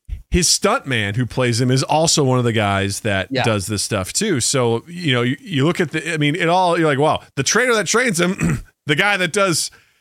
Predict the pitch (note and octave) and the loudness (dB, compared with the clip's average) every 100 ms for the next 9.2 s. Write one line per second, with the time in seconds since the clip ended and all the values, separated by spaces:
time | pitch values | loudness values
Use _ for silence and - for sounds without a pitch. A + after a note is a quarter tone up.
0 | - D3 - B3 C4+ C#3 C3+ - - - | -4 -2 0 0 -2 -2 -2 -4 -10 -4
1 | C3+ C#3+ - - A#3+ G#3+ D3 D3+ C4 B3+ | -2 2 0 2 2 2 0 0 0 2
2 | - G#3 F#3 D4+ C#4 G#3 F3+ C4+ G3 B3+ | 0 0 0 -2 -2 0 2 0 0 0
3 | A#3 F3 A3+ C4 C#4 C4+ - - - F3 | 0 0 -2 0 0 -2 -8 -18 -4 0
4 | C4 - _ _ - F#3+ G3 F#3+ B3 - | 0 -2 _ _ -2 0 0 0 0 0
5 | F4+ G#3+ F3+ E3+ F#3 F3+ D#3 D3 C3 B2+ | 0 2 0 0 0 2 2 0 0 0
6 | A2 G#2 C3+ G#2 G#2 F#2+ F2+ F2 D#2+ D#2 | 0 0 0 0 -2 -4 -6 -6 -4 -4
7 | G2+ G2 A2 A2 G#2 - - A#2 A2 C#3 | -4 -2 0 0 -2 -8 -6 -4 -2 -2
8 | A#2+ A2 A2+ G#2 F#2 E2+ A2 A2 A#2 - | -2 0 -2 -2 -4 -2 -2 -2 -4 -6
9 | F#2+ - | -8 -6